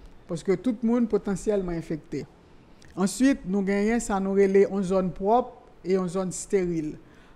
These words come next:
Zòn pwòp, nou rele zòn steril. Alò zòn pwòp, zòn steril lan se kote ke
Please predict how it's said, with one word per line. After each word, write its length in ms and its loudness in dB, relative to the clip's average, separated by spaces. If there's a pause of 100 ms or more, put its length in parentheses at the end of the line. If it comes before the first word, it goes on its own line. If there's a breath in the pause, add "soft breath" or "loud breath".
(120)
Zòn 240 4 (100)
pwòp, 320 2
nou 160 0
rele 240 4
zòn 240 0
steril. 580 2 (120)
Alò 260 -2
zòn 280 -2
pwòp, 340 -2
zòn 220 -4
steril 440 -2
lan 120 0
se 160 -6
kote 360 -2
ke 200 6